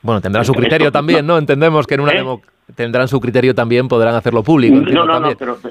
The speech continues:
Speaker 2: pe-, sí, tendrán su criterio, pero se lo guardan para ellos. Es decir, el, el, lo que no puede hacer el po-, la fuerza de seguridad es discutir las disposiciones legales, sino que se presenten a, a, que se presenten a, a los organismos, eh, legislativos. Esto,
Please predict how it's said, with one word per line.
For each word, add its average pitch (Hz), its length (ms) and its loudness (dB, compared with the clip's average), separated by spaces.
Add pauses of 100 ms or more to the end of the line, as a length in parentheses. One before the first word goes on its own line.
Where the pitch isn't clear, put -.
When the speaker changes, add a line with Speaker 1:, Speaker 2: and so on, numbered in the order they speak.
(140)
Speaker 2:
pe-, - 180 -18 (100)
sí, - 120 -14
tendrán 113 340 -4
su 156 80 -6
criterio, 131 400 0
pero - 140 -10
se - 60 -12
lo 95 80 -2
guardan - 260 0
para 95 180 -2
ellos. 80 220 -12 (340)
Es 98 100 -10
decir, 113 300 -2 (220)
el, 101 280 -2
el, 98 280 -2
lo 101 100 0
que - 80 -4
no 107 100 0
puede 127 160 0
hacer 117 120 -4
el 117 100 -2
po-, - 220 -6
la 98 160 0
fuerza - 240 -8
de 104 80 -4
seguridad 113 400 0 (120)
es 117 140 -2
discutir 113 460 -2
las 107 180 0
disposiciones 92 500 -6
legales, 64 340 -8 (1040)
sino - 200 0
que 117 100 0
se - 100 -4
presenten 98 340 -2
a, 90 140 0
a, 80 260 -6
que 98 160 -2
se 90 160 -2
presenten 98 420 -2
a, 87 200 0
a 87 100 -6
los 87 180 -6
organismos, 90 540 -6
eh, 76 480 -2 (200)
legislativos. 71 760 -4
Esto, - 400 -2